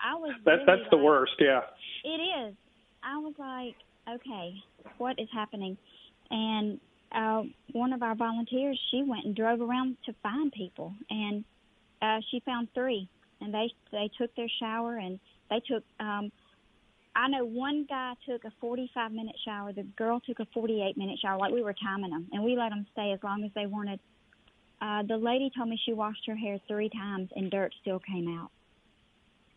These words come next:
Speaker 1: Um, anyway, and then, um, a few people were hearing about us, and they would, you know, the next Friday I think we had seven, and then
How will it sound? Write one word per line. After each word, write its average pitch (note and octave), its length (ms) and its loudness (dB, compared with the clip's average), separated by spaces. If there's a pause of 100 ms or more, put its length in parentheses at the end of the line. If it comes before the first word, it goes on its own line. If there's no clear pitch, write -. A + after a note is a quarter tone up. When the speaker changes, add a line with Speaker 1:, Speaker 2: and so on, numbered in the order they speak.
(500)
Speaker 1:
Um, G3+ 380 0 (840)
anyway, D4+ 540 2
and B3 120 2
then, D4 300 4 (300)
um, A#3 400 -4 (240)
a A#3 80 -2
few B3+ 200 -2
people C4 340 0
were A3+ 100 -2
hearing A#3 340 -2
about A3 340 -2
us, G#3+ 220 -4
and G3+ 300 -6
they A3 140 4
would, G#3+ 160 -4 (160)
you B3+ 120 2
know, A3 220 2
the G#3+ 100 0
next A3+ 300 0
Friday A3 220 0
I G#3 60 -2
think G#3+ 160 -6
we G#3+ 120 -4
had G#3 100 -6 (200)
seven, G3+ 500 -2
and G3 80 -2
then G#3 220 -2